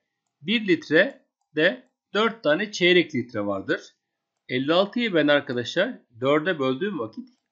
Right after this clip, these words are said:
on dört çıkacaktır. Bu da farklı bir yöntem. Dokuzuncu soru. Üç litre meyve suyunun tamamı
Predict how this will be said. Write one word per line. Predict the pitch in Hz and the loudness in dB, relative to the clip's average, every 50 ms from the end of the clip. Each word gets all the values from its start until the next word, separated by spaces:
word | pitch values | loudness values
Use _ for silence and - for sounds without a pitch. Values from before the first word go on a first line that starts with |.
| _ _ | _ _
on | - 233 196 165 123 | -8 -6 -4 -4 -2
dört | 117 104 95 - | -4 -4 -6 -8
çıkacaktır. | - - 104 95 98 101 101 - - 202 208 175 | -10 -12 -10 -10 -10 -10 -10 -10 -10 -10 -8 -6
Bu | 165 | -6
da | 190 196 | -6 -6
farklı | 196 - 165 165 160 160 - 180 156 135 | -4 -4 -4 -4 -4 -4 -6 -6 -4 -4
bir | 120 95 | -4 -2
yöntem. | 98 123 156 170 - - 147 143 147 156 - - _ _ _ _ _ _ _ _ _ _ _ _ _ _ _ _ _ _ _ _ _ _ _ _ _ _ _ _ _ _ - | 0 0 0 0 0 0 0 0 0 0 -2 -8 _ _ _ _ _ _ _ _ _ _ _ _ _ _ _ _ _ _ _ _ _ _ _ _ _ _ _ _ _ _ -4
Dokuzuncu | 135 143 139 - 180 175 220 247 262 330 - | -4 -2 -2 -4 -4 -4 -4 -2 0 -2 0
soru. | - 170 135 117 120 131 170 - - _ _ _ _ _ _ _ _ _ _ _ _ _ _ _ | 0 0 0 2 0 0 -2 -6 -12 _ _ _ _ _ _ _ _ _ _ _ _ _ _ _
Üç | - 208 269 302 294 - 196 | -2 0 0 0 0 -2 -6
litre | 190 190 180 185 - 196 220 233 | -4 -4 -4 -2 0 0 0 2
meyve | 214 190 180 180 180 185 226 254 254 | 2 2 2 2 2 2 0 -2 -2
suyunun | 254 - 180 143 123 117 110 113 | 0 0 2 2 2 0 -2 -4
tamamı | 110 - 196 226 233 214 180 139 120 113 127 143 175 294 311 | -4 -2 -2 0 2 2 2 2 2 2 2 2 2 0 -2